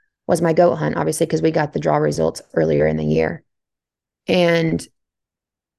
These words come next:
um, so my, my, my biggest fears were, A, not being able to keep up physically with my guide, who ended up being my boss, Austin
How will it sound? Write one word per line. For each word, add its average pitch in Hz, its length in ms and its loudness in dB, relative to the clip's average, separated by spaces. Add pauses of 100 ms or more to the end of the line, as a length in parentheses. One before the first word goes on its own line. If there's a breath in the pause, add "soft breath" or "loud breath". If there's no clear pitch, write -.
(340)
um, 175 460 -2 (100)
so - 200 -2
my, 170 400 0
my, 170 260 0
my 165 120 0
biggest 170 380 0
fears 160 380 2
were, 156 540 2 (640)
A, 180 300 4
not 175 200 0
being 175 120 -2
able 165 100 0
to 165 80 -2
keep 180 400 -4
up 165 420 -2 (800)
physically 165 920 2
with 165 320 2
my 170 160 0
guide, 151 480 -2
who 170 140 0
ended 160 180 -2
up 160 100 -4
being 156 160 2
my 156 160 -2
boss, 156 400 -4
Austin 156 640 -4